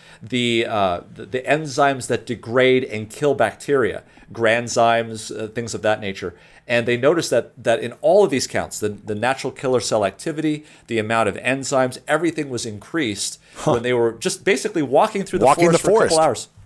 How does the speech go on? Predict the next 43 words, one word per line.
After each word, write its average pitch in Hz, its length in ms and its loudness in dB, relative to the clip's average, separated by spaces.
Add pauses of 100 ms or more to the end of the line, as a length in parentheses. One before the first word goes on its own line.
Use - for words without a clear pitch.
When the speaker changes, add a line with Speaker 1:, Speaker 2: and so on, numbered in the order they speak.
Speaker 1:
Yeah. 160 200 2 (560)
Speaker 2:
Couple 139 300 2
hours 131 340 6
w-, 98 200 -6 (120)
once 110 420 2
a 113 60 2
day 127 400 2
or 107 240 4
once 110 420 0
in 113 60 0
the 101 80 0
week? 104 120 0
Speaker 1:
Well, 156 300 4
in, 147 220 -2 (120)
in 139 100 0
this 208 140 2
particular 170 460 -2
one, 139 200 2
they 123 100 0
did 131 160 0
it 143 100 -2
for 120 320 0
two 175 240 -2
or 185 60 4
three 165 240 -2
days, 104 380 2
and 113 200 -4
they 113 60 2
walked 131 320 2
for 139 100 -4
about, 117 480 0
uh, 110 480 2
two 160 240 -2
hours 139 300 4
in 131 80 -4
the 117 60 -6
morning 131 280 -4
and 113 100 -8
two 139 200 -2
hours 120 200 0
in 113 60 -6
the 110 140 -6
afternoon. 110 640 -4